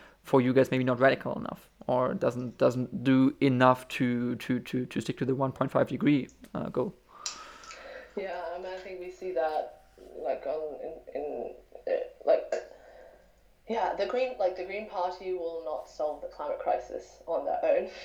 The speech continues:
Speaker 1: Mm.
Speaker 2: and I think that has to be really clear. And we are, we've had obviously moments where we've, like, instead of using us as, like, a reason to, to become more, like, radical and to take more action, I think the Green Party has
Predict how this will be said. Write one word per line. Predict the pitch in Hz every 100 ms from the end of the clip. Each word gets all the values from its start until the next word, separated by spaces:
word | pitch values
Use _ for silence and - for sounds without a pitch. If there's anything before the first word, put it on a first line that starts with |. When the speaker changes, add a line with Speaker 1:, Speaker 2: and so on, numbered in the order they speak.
| -
Speaker 1:
Mm. | 131 127 127
Speaker 2:
and | 151
I |
think | 156 143
that | 143 135
has | -
to | -
be | 156
really | 139 143 -
clear. | - 143 - - - - - -
And | 156 156 156
we | 156 156
are, | 147 147 147 - -
we've | 208 -
had | 226 226
obviously | 202 208 214
moments | 185 180 170 -
where | 160 160
we've, | 160 160 - - - -
like, | 170 170
instead | 180 185 - 185 180
of | 175 - - - - _ _ _ _ - _ _ - -
using | 180 180 185 156
us | 165 -
as, | 156 160
like, | 160 147
a | 170 160
reason | 170 180 175 156 -
to, | 160 156 139 131
to | -
become | 170 165 180 139 151
more, | 143
like, | - - -
radical | 202 226 - 190 170
and | 165
to | -
take | - 170 -
more | 151
action, | 170 175 - 165 160 - -
I | -
think | 180 170 - - -
the |
Green | 165 165 160
Party | 160 165 165
has | 156